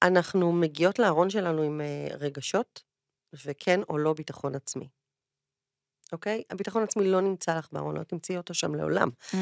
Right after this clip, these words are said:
Speaker 1: את צריכה לבוא איתו, אוקיי? את צריכה ל-, לבוא עם הביטחון של איך אני נראית מבלי הבגדים כדי להיכנס לתוך הבגדים. היא, היא, היא בגיל הזה, של רגע הערעור, רגע דברים משתנים בי,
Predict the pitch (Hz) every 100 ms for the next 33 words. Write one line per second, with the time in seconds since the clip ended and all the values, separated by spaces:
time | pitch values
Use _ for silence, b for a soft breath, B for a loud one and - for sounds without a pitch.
0 | 180 165 160 220 180 156 180 180 - 127
1 | _ b b b b b - 202 190 -
2 | - 214 185 - 160 139 165 196 175 147
3 | 151 - 170 165 151 - 180 - 170 156
4 | 147 147 147 - - _ 156 139 160 220
5 | 196 185 185 170 156 143 143 143 147 -
6 | - 147 - 143 123 120 - _ b b
7 | b b b b b b _ _ - _
8 | - 214 214 - 190 185 190 196 170 156
9 | 180 269 240 127 - _ _ _ - 170
10 | 147 175 208 202 151 165 165 160 - _
11 | _ 160 170 202 185 156 160 175 - 156
12 | 151 156 147